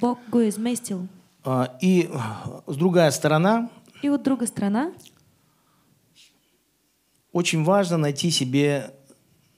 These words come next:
Speaker 2: святую церковь именно,
Speaker 1: Много важно да си намерим света църква,
Speaker 2: которая хранит себя в святости,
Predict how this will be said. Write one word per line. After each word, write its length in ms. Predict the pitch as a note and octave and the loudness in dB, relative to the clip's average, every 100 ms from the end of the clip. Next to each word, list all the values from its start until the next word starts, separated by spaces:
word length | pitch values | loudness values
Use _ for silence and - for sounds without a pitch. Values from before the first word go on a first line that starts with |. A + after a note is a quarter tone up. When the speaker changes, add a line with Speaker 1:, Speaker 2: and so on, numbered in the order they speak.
| _ _ _ _ - - | _ _ _ _ -20 -10
Speaker 2:
святую 460 | - D3 D3+ C#3+ | -2 0 2 2
церковь 440 | C3 C3+ C3+ D3 C#3 | 2 0 0 -4 -2
именно, 320 | B2 A#2 G#2 A#2 - _ | -2 -2 -6 -12 -20 _
Speaker 1:
Много 220 | C4+ C#4 | -4 -2
важно 300 | C4+ C4+ C4+ | -2 -2 -4
да 120 | B3+ B3+ | -4 -4
си 140 | A#3+ | -4
намерим 420 | A3+ A3 A#3+ C#4 - | -4 -2 -2 -4 -6
света 400 | - A3+ A3 A#3 | -4 -4 -2 -4
църква, 380 | - A3+ - F#3 F3+ - | -2 -4 -2 -4 -4 -6
Speaker 2:
которая 440 | D#3 C#3+ C#3+ C3+ | -6 0 2 2
хранит 360 | C3 D3 D#3 D#3 | 2 0 0 0
себя 320 | C#3 C3+ A#2+ | -2 -2 -4
в 60 | - | -2
святости, 580 | C#3 C3+ A#2+ - G2+ | -2 -2 -4 -6 -12